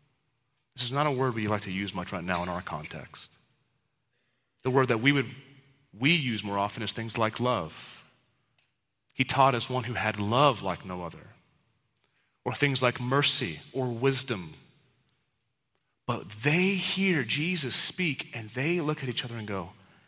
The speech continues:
"Have you ever heard someone teach with that level of authority before?" They were taught their whole lives. Their scribes had taught them their whole lives, and they're thinking, "I've never heard anything like this.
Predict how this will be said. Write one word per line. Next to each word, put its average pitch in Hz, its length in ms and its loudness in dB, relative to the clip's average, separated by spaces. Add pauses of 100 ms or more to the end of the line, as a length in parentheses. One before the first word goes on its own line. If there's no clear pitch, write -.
(540)
"Have 90 180 -10
you 131 260 -10
ever 135 340 -6 (220)
heard 117 300 -8
someone 107 440 -6
teach - 360 -10
with - 140 -20
that 92 340 -6
level 104 240 -6
of 117 100 -12
authority 101 560 -14
before?" 135 460 -12 (2500)
They 151 80 -2
were 120 160 -2
taught - 280 -2
their 104 100 -6
whole 127 240 -4
lives. 90 640 -2
Their 113 100 -6
scribes 131 520 0
had 98 100 -10
taught - 220 0
them 120 100 -8
their 95 100 -8
whole 139 300 -4
lives, 117 420 2
and 98 100 -10
they're 120 100 -6
thinking, 90 420 -8 (400)
"I've - 220 -2
never 104 260 -4
heard 95 240 -6
anything 87 360 -8
like 87 280 -8
this. - 400 -20